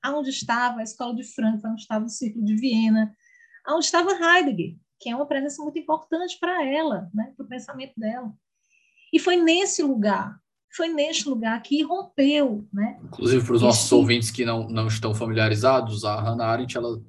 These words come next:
Speaker 2: não só foi aluna, como teve um
Speaker 1: Isso.
Speaker 2: caso com o Heidegger, e o
Speaker 1: Isso,
Speaker 2: Heidegger
Speaker 1: isso.
Speaker 2: morreu sem
Speaker 1: Isso.
Speaker 2: se desculpar por ter integrado e defendido o regime do Terceiro Reich.
Speaker 1: Pois é, eu acho que a,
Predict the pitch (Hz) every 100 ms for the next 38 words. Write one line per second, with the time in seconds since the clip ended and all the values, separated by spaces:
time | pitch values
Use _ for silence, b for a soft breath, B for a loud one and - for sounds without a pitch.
0 | b b b _ - 117 120 - 120 -
1 | 123 120 113 127 151 170 180 - 135 135
2 | 113 104 _ 120 120 117 117 120 127 156
3 | 123 110 117 107 110 123 147 143 143 135
4 | 139 143 127 127 143 160 110 104 185 175
5 | 156 147 170 214 233 B - - 170 175
6 | 175 170 170 - 170 139 135 139 151 147
7 | - 135 139 143 _ _ _ 135 147 160
8 | 139 135 160 160 170 156 160 147 120 131
9 | 143 143 143 117 127 127 127 127 139 135
10 | 113 90 - - _ _ _ _ _ _
11 | _ 330 269 254 254 220 214 220 233 -
12 | 226 - 247 233 226 214